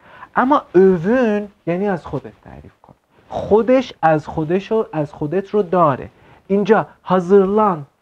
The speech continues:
چی آماده کنم؟ hazırla اگه نه نداشته باشه چی آماده کنم؟ اما hazırlan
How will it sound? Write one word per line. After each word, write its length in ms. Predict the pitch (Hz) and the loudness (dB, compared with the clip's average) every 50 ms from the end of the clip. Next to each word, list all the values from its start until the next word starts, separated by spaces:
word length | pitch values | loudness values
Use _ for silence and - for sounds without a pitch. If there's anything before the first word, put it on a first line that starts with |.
| _ _ _ _ _ _ _ _ _ _ _ _ _ | _ _ _ _ _ _ _ _ _ _ _ _ _
چی 240 | - - - 254 | -18 -10 -4 -2
آماده 480 | 254 247 220 180 156 139 127 117 - 117 | 0 0 0 0 -2 -4 -8 -10 -12 -14
کنم؟ 360 | 113 - - 113 104 - - - _ _ _ _ _ - | -16 -16 -16 -18 -18 -20 -20 -20 _ _ _ _ _ -4
hazırla 800 | 139 135 135 139 139 131 127 127 131 139 143 156 170 185 220 - _ _ _ _ - | -4 -2 0 0 -2 -2 -2 -2 2 4 4 4 4 4 0 -4 _ _ _ _ -6
اگه 220 | 139 143 139 139 | -4 -4 -2 -4
نه 180 | 135 135 127 131 | -4 -6 -6 -6
نداشته 460 | 131 127 127 123 135 127 - - 139 | -6 -6 -6 -6 -8 -12 -12 -14 -16
باشه 280 | 135 139 - - 208 214 - _ _ _ _ | -16 -14 -12 -12 -14 -14 -16 _ _ _ _
چی 220 | - - - 247 | -16 -8 -4 -2
آماده 440 | 240 220 180 156 135 120 113 - 113 | -2 -2 -2 -4 -6 -10 -12 -16 -20
کنم؟ 320 | - - 113 110 - - - _ _ _ _ _ _ - - - _ - | -20 -20 -20 -20 -20 -20 -20 _ _ _ _ _ _ -20 -20 -12 _ -4
اما 220 | 190 226 269 262 240 | -2 -2 -2 -2 0
hazırlan 1080 | 214 190 175 156 170 170 160 160 165 160 170 190 208 233 240 208 185 180 185 185 190 | -2 -2 0 2 2 0 0 0 -2 -2 0 2 2 4 4 2 2 0 -2 -4 -8